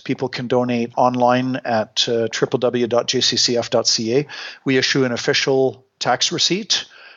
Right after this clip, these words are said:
Um, so that's, of course,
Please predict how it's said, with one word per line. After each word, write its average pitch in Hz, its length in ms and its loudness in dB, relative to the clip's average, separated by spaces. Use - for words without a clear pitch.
Um, 123 640 0
so - 180 2
that's, 123 380 2
of 139 100 -12
course, - 440 -2